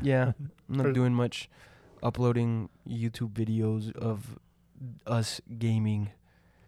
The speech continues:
Speaker 1: That's pretty much all I'm doing. <laughs>
Speaker 2: No. You know what? Let's do a quick prayer for Joshua. Lord, I ask that you bless Joshua.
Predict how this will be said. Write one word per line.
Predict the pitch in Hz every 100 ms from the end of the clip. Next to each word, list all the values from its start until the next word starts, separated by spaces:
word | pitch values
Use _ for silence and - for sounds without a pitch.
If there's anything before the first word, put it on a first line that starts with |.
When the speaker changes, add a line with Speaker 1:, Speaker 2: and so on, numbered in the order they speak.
| _ _ _ _ - _
Speaker 1:
That's | 113 104 -
pretty | 107
much | 101 98
all | 101
I'm | 98
doing. | 101 101 104
<laughs> | -
Speaker 2:
No. | 113 - -
You | 170
know |
what? | 196 156
Let's | 185
do | 175 170
a |
quick | - 151 -
prayer | 139 120
for | 117
Joshua. | 110 110 95 - - _
Lord, | 147 170 170 160 _ _ 135
I |
ask | 127 123
that | 120
you | 117 117 107 110
bless | 135 143 139
Joshua. | - 123 120 - 117